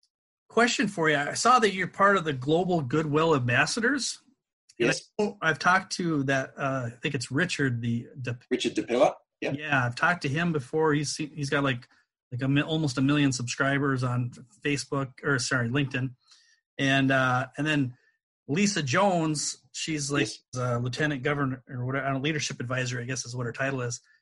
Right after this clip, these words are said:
Speaker 1: She lives, like, a few, like, f-, like, a couple miles from my house. And we,
Speaker 2: Fantastic.
Speaker 1: we almost made it to Panera, but it was, like, right when I think Cona-,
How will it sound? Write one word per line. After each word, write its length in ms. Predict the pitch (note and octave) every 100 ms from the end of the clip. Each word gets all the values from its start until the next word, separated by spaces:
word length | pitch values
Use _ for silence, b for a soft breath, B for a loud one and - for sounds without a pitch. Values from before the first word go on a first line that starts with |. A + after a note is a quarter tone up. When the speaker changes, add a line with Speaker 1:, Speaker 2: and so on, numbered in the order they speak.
| _ _ -
Speaker 1:
She 180 | - G#3+
lives, 280 | G3+ F3+ D#3+
like, 360 | D#3+ C#3+ - - _ -
a 160 | F3 D3
few, 300 | F3 E3 D3 -
like, 200 | D#3 D3+
f-, 300 | - - -
like, 120 | D3
a 40 |
couple 200 | - D#3+
miles 360 | D3 D3 D#3 D3
from 120 | D3
my 120 | C3
house. 460 | B2+ C#3+ A2+ - - _ _ _ _
And 160 | C#3+ C#3
we, 220 | C#3 B2+ B2
Speaker 2:
Fantastic. 440 | E3 D#3 - - _ _
Speaker 1:
we 100 | E3
almost 320 | G#3 A#3 G#3 F#3
made 160 | F#3+
it 80 | E3+
to 60 | D#3+
Panera, 380 | - E3+ D#3 C#3+
but 80 | C#3+
it 40 |
was, 120 | C3+
like, 140 | C3 B2+
right 180 | D3+ D3
when 140 | C3+
I 80 | B2
think 180 | D3 -
Cona-, 320 | C3+ C#3